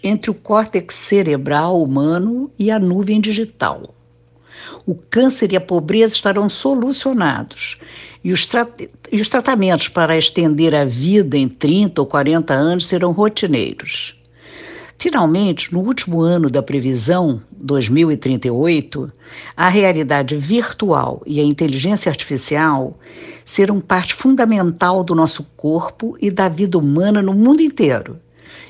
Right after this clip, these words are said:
E o dia a dia já não será mais reconhecível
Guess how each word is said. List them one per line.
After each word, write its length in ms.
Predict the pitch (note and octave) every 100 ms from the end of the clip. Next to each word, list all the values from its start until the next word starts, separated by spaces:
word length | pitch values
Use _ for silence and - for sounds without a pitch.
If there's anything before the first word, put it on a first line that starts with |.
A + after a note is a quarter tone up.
| -
E 80 | E3+
o 60 |
dia 260 | C#3 E3 D#3+
a 60 |
dia 420 | C3+ C3+ D#3+ F#3+ F#3+
já 200 | E3+ E3
não 200 | F#3 G3+
será 340 | - E3 D3
mais 320 | C#3 C#3 C#3
reconhecível 1300 | - G#3 G3+ - D3+ C#3 A#2+ - C#3+ D3+ E3+ E3